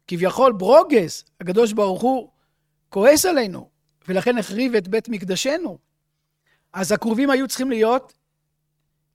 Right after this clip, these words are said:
אל הבית, ולא מעורים זה בזה, איש אל אחיו. ולכן הם זלזלו בכרובים. הם אמרו,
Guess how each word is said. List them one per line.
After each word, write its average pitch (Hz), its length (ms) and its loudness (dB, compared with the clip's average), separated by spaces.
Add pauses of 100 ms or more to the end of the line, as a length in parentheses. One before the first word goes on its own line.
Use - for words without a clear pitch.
(120)
אל 202 120 4
הבית, 247 540 4 (1080)
ולא 226 400 4
מעורים 269 420 0
זה 214 160 2
בזה, 180 320 -2 (200)
איש 233 200 0
אל 202 120 2
אחיו. 175 240 -4 (1500)
ולכן 208 500 2
הם 262 120 2
זלזלו 233 960 0 (680)
בכרובים. 170 680 0 (1160)
הם 185 220 0
אמרו, 247 680 2